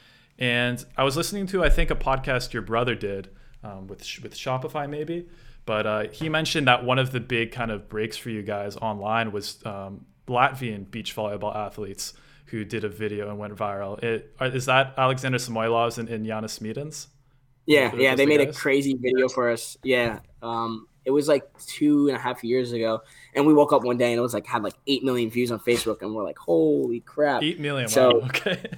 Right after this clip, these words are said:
Speaker 2: yeah, and, and
Speaker 1: I
Speaker 2: now
Speaker 1: love
Speaker 2: it's
Speaker 1: that.
Speaker 2: got, we, now it's been mil-, hundred, probably a hundred million views just throughout all our platforms' ads.
Speaker 1: Damn.
Speaker 2: Um, it's been an amazing video to use, yeah.
Speaker 1: Yeah, well, I was actually in, uh, in Latvia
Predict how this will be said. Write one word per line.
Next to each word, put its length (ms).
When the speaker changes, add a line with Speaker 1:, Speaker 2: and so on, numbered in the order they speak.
Speaker 2:
yeah, 180
and, 140
and 100
Speaker 1:
I 60
Speaker 2:
now 180
Speaker 1:
love 60
Speaker 2:
it's 80
Speaker 1:
that. 200
Speaker 2:
got, 160
we, 180
now 160
it's 100
been 240
mil-, 260
hundred, 300
probably 260
a 40
hundred 200
million 280
views 280
just 220
throughout 220
all 180
our 80
platforms' 520
ads. 480
Speaker 1:
Damn. 120
Speaker 2:
Um, 240
it's 140
been 160
an 80
amazing 520
video 260
to 180
use, 360
yeah. 240
Speaker 1:
Yeah, 200
well, 160
I 200
was 140
actually 400
in, 260
uh, 380
in 160
Latvia 720